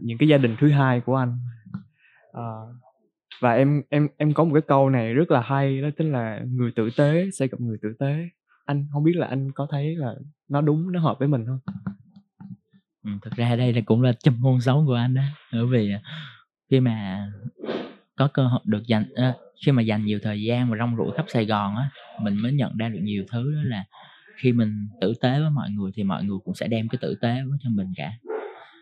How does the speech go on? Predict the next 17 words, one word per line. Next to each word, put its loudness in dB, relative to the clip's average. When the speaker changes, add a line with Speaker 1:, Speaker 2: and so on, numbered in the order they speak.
Speaker 2:
Khi 0
mà 2
mình, 2
mình 0
chân 2
thành -2
hết 6
ruột 2
rà -4
ra, -4
ví -2
dụ, -2
bây -10
giờ -10
anh -4
đi, -2
à, -6